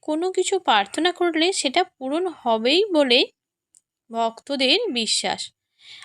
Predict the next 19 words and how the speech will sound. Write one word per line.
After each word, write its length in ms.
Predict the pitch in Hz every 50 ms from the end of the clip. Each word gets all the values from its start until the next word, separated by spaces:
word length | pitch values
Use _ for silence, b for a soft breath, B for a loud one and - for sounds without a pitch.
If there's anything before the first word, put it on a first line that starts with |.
| B B _ -
আটশো 440 | 220 240 247 - - - - - 415 392
বছরের 460 | 339 262 247 247 - - 359 370 370
পুরানো 480 | _ - - 277 277 285 294 294 277 - 294 - _ _ _ -
এই 140 | 320 349 330 -
জগন্নাথ 640 | - - 240 220 220 - 277 302 320 339 349 349 339 320
মন্দিরে 540 | 294 269 269 277 294 294 320 320 302 294 311 370 - _ _ _ _ _ _ _ _ _ _ _ -
আজও 460 | - 247 247 269 269 - - 403 440 453 359 269 254
এমন 280 | 240 254 285 320 370 381 - _ _ -
অনেক 380 | 214 233 247 285 349 392 415 415 359
ঘটনা 440 | - - - 240 226 - 277 311 339 339
ঘটে 280 | 247 247 240 233 262 262
চলেছে, 380 | - 277 247 247 247 254 - 269 285
যার 240 | 269 - 285 302 302 277
বৈজ্ঞানিক 720 | 240 240 233 226 240 247 247 - - 320 285 277 302 339 _ _ _ _ _ _ _ _ _ _ 202
ভিত্তি 440 | - - 220 214 _ _ _ - 269
কিন্তু 260 | 269 277 277 269 - 294
খুঁজে 380 | _ _ - 247 226 233 269
পাওয়া 260 | 262 269 254 247 285 359
দুষ্কর। 580 | 349 - 226 214 202 - - - - - -